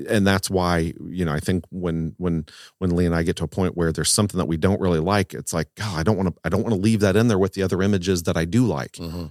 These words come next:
Speaker 1: Um, because it feels like it's ter-, it's, it's, it's degrading what has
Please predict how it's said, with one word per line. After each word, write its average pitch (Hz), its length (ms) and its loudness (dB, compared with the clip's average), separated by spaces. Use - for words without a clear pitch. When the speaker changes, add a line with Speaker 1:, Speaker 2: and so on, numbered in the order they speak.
Speaker 1:
Um, 87 280 0
because 92 280 0
it 90 100 -4
feels 107 300 2
like 92 180 -4
it's 87 160 -2
ter-, - 320 -4
it's, - 280 0
it's, 104 280 2
it's - 300 -2
degrading 95 880 0
what 90 300 2
has 90 340 -2